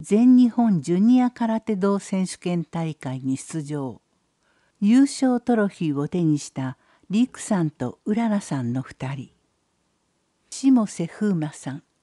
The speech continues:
極真道連合杯ワールドカップ空手道選手権大会に出場。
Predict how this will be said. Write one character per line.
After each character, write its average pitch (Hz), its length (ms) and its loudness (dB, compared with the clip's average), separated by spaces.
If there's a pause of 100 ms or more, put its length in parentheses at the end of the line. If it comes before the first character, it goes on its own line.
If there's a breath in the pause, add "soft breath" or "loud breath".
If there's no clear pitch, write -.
(640)
極 208 340 -4
真 240 340 4
道 214 240 0
連 190 300 0
合 180 180 -2
杯 147 360 -8
ワ 175 200 -2
ー 220 40 -6
ル 214 100 -6
ド 180 160 -6
カ - 160 -10
ッ 156 60 -12 (120)
プ - 160 -12 (160)
空 226 300 0
手 247 200 -2
道 214 240 2
選 208 300 2
手 - 140 -6
権 196 260 0
大 185 260 -4
会 139 280 -2
に 120 180 0
出 - 300 -10
場。 127 340 -8